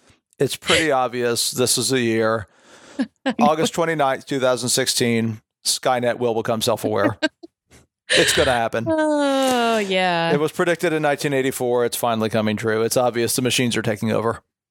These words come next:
Speaker 1: Well, and, you know, for the first year of this podcast, we have discussed robots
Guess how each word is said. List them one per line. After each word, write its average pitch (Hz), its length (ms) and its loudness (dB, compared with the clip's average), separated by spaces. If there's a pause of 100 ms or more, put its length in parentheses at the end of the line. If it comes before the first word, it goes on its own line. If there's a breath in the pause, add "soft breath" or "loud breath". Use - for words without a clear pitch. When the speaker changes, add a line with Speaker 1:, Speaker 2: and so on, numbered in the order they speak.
(180)
Speaker 1:
Well, 247 320 0
and, 233 280 -2
you 240 140 0
know, 254 180 0
for 240 600 -2 (260)
the 214 100 0
first 277 320 -2
year 262 120 2
of 226 80 -6
this 220 120 -4
podcast, 220 600 -2
we 233 160 0
have 247 240 0
discussed 233 440 -2
robots 185 720 -2